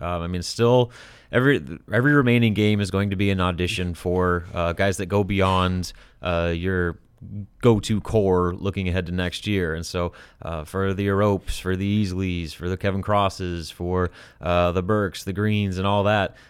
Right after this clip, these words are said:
um, I mean, this is their time to, to show what they could potentially give next year's roster and put it on film and go do it in a, in a live, uh, arena where, uh, you know, the, the pressure's on, you're playing a real opponent. So, I mean,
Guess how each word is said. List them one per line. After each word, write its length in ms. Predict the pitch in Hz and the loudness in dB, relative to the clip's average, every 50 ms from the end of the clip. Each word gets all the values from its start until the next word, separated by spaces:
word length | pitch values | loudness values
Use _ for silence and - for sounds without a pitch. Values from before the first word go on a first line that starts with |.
| _ - | _ -6
um, 260 | - 87 85 87 90 | -4 -2 -2 -2 -2
I 20 | 85 | -4
mean, 160 | 87 90 92 | -4 -2 -2
this 180 | 113 120 - | -2 -2 -2
is 140 | 156 139 120 | -4 -4 0
their 180 | 113 117 120 117 | 2 2 2 2
time 440 | 117 110 107 107 113 110 107 101 92 | 2 0 0 0 0 -2 -2 -4 -4
to, 340 | - 98 95 92 92 90 87 | -2 0 2 2 2 2 0
to 160 | - - 92 | -2 -6 -8
show 640 | - - - 104 107 107 110 107 107 104 101 95 92 - _ - | -6 -2 0 0 2 4 4 4 2 2 0 -2 -6 -12 _ -12
what 340 | - 92 98 107 - - | -4 -2 0 0 0 0
they 100 | 110 113 | 0 0
could 220 | 104 - - 101 87 | 0 0 -2 -4 -4
potentially 640 | 92 - - 98 98 95 - 107 104 101 98 90 85 90 - _ _ _ | -4 -6 -6 -6 -6 -6 -6 -4 -4 -4 -4 -4 -6 -12 -16 _ _ _
give 500 | - 113 113 110 107 101 95 90 85 - - _ _ _ _ _ - - | 0 2 4 4 4 2 0 -4 -8 -14 -20 _ _ _ _ _ -12 -6
next 320 | 87 95 101 - - - | -4 -4 -4 -4 -4 -6
year's 240 | 95 92 92 90 82 | -2 -2 -2 0 2
roster 500 | 98 98 92 92 87 - - - 76 90 | 2 2 4 2 0 -2 -8 -14 -14 -14
and 160 | - 73 85 | -14 -14 -10
put 160 | - 101 107 | -4 -4 -2
it 80 | 107 107 | 0 2
on 160 | 110 110 110 | 2 2 2
film 480 | 101 - - 110 107 98 85 78 80 82 - | 0 0 0 2 2 2 0 -2 -6 -10 -12
and 120 | - 87 | -12 -8
go 140 | 87 92 98 | -6 -4 -4
do 200 | 98 104 110 113 | 0 2 2 2
it 100 | 107 85 | 2 2
in 40 | 87 | 0
a, 160 | 87 87 85 | -4 -4 -4
in 120 | 62 76 82 | -6 -8 -8
a 60 | 82 | -6
live, 440 | 82 90 92 98 104 104 104 95 - - - - - _ - | -2 0 0 2 4 2 2 0 -2 -10 -20 -20 -20 _ -8
uh, 460 | - 82 85 85 80 78 73 71 60 - - | -4 -4 -2 -2 -2 -4 -4 -6 -8 -10 -8
arena 500 | - 90 92 98 110 123 113 95 85 85 | -6 -2 0 0 2 2 2 2 2 2
where, 340 | 85 87 90 90 87 85 80 - - - _ - - | 2 2 2 2 2 0 -2 -6 -14 -20 _ -12 -8
uh, 100 | 85 87 | -6 -4
you 100 | 90 85 | -4 -2
know, 140 | 90 90 87 | -2 -2 -2
the, 160 | 85 87 87 | -2 -4 -4
the 160 | 78 80 87 | -4 -6 -8
pressure's 400 | - - 95 92 - 107 98 90 | -4 -2 -2 -2 -2 -4 -4 0
on, 180 | 98 92 95 98 | 0 0 2 0
you're 80 | 95 | -2
playing 260 | 87 - 98 95 98 104 | -2 -2 -2 -2 0 0
a 60 | 98 | 0
real 220 | 92 98 107 107 | 0 0 0 0
opponent. 460 | 101 - - 110 123 101 80 60 - | -2 -2 -2 -2 -2 -2 -4 -6 -10
So, 220 | - - 90 90 90 | -6 -4 -2 -2 -2
I 40 | 92 | -2
mean, 280 | 101 98 98 92 82 | -2 -2 -4 -6 -8